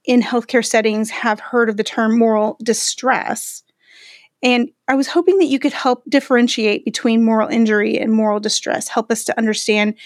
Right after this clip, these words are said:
maybe places where they overlap or where they're different.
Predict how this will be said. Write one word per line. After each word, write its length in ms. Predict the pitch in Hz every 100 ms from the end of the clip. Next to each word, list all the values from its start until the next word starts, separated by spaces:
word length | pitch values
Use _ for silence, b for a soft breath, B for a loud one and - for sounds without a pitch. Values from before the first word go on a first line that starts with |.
| B B B B
maybe 400 | 277 247 233 220
places 380 | - 254 233
where 120 | 220 226
they 120 | 202
overlap 580 | 220 226 214 208 214 -
or 100 | 208
where 300 | 196 208 202
they're 300 | 208 208 - _
different. 680 | 196 196 - 113 - -